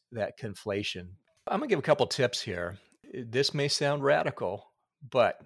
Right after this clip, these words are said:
let me say, don't go to your pastor or your bishop for therapeutic counseling. That's a no-no. And here's why. Formal training of pastors, and particularly lay leaders,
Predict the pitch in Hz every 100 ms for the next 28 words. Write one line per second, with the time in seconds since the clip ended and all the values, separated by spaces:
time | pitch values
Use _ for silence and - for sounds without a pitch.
0 | _ - 123 147 - 127 117 - 123 135
1 | 139 123 123 127 131 107 95 98 - 113
2 | 104 113 110 101 90 - 95 _ _ -
3 | 123 98 110 95 - 95 98 - 90 87
4 | 87 92 - _ _ _ _ _ - -
5 | 113 - 147 143 131 85 - _ _ _
6 | _ _ _ 131 117 135 147 117 87 -
7 | _ _ _ _ _ _ _ _ - -
8 | 131 143 160 - 143 139 135 131 - 127
9 | 123 123 - 135 120 - 127 127 - 147
10 | - 180 180 139 117 101 101 107 110 104
11 | 104 95 95 95 - -